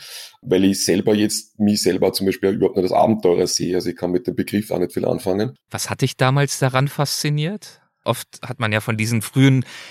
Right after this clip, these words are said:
Speaker 2: Entdeckern und Forschern auch wieder bestimmte Klischeevorstellungen, die du wahrscheinlich mittlerweile für dich komplett widerlegt hast, aber damals?
Speaker 1: Genau, genau. Nein, nein, ich war, ich, ich war so ein klassischer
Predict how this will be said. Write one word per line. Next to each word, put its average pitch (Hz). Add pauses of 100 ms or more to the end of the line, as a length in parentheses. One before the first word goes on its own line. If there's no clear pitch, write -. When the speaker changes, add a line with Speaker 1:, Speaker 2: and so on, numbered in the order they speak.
(120)
Speaker 2:
Entdeckern 117
und 104
Forschern 113
auch -
wieder 110
bestimmte 104
Klischeevorstellungen, -
die 95
du 104
wahrscheinlich 110
mittlerweile 107
für 113
dich 107
komplett 110
widerlegt 101
hast, 151 (240)
aber 101
damals? 104
Speaker 1:
Genau, 113
genau. 123
Nein, 131
nein, 143
ich 98
war, 117
ich, 127
ich 110
war 120
so 127
ein 127
klassischer 127